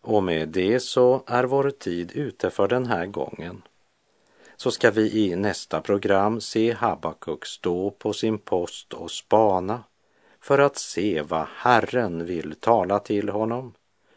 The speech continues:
och höra vilket svar Habakuk får på sina frågor.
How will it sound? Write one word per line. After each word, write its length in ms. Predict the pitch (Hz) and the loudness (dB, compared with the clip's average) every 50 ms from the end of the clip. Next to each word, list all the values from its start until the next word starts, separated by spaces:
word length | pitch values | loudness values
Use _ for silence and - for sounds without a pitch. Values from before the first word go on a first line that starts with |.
| _ | _
och 320 | - - - 143 143 131 - | -16 -4 0 2 2 2 2
höra 520 | 165 170 147 101 76 76 82 82 78 73 - _ _ _ _ _ _ | 2 2 4 4 2 0 -2 -2 -2 -4 -10 _ _ _ _ _ _
vilket 440 | - 107 104 92 - - 87 78 - | -8 -4 -4 -2 -2 -2 -4 -4 -4
svar 760 | - - - - 87 104 147 175 151 - - - - - - _ _ _ _ | -8 -12 -10 -4 0 0 0 0 0 -6 -10 -12 -14 -16 -20 _ _ _ _
Habakuk 680 | - - 117 98 87 90 98 87 - - 90 82 - - | 2 4 4 4 4 2 0 0 0 -2 -6 -6 -6 -12
får 560 | - - - 92 90 76 73 73 76 - - _ - | -14 -8 -4 -2 -2 -2 -2 -4 -8 -10 -16 _ -6
på 120 | - 101 | -4 -4
sina 340 | - - 95 85 82 71 71 | -2 -2 -4 -4 -4 -6 -6
frågor. 640 | - - 98 104 92 85 - - 107 110 104 104 | -8 -6 -6 -6 -6 -6 -8 -10 -12 -12 -12 -14